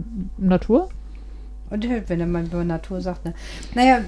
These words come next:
Speaker 2: nicht jeder hat auch die Möglichkeit, direkt in die Natur zu gehen. Viele, die wirklich in der Großstadt wohnen, brauchen eine Ecke, bis sie zu einem Park kommen oder Waldgebiete oder so
Speaker 1: Mhm.
Speaker 2: etwas. Das ist auch nicht immer üblich, ne?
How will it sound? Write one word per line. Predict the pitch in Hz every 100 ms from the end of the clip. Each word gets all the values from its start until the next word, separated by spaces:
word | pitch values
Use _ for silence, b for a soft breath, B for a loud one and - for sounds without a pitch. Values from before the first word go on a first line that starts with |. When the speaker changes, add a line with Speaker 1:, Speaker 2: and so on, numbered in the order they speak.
| 185
Speaker 2:
nicht | 202 226
jeder | 220 226
hat | 226 214
auch | 196
die | 208
Möglichkeit, | 196 208 240 - 208 202
direkt | 185 180
in | 208 196
die |
Natur | 190 180 202
zu | 180 180
gehen. | 160 175 208 196
Viele, | - 190 185
die | 180 - 180 175
wirklich | 175 170
in | 180
der | 165
Großstadt | - 175 - 190 -
wohnen, | 180 180 175
brauchen | 151 160 214 220
eine | 208 185
Ecke, | - 214 196
bis | 190
sie | - 196
zu | 180 180
einem | 160 175
Park | - 160 -
kommen | - 185
oder | 151 139
Waldgebiete | 147 170 - 175 196 196
oder | 185 180
so | 214
Speaker 1:
Mhm. |
Speaker 2:
etwas. | 247 214 175
Das | - -
ist | -
auch | 147 175
nicht | 180
immer | 196 185
üblich, | 175 - 185 -
ne? | 185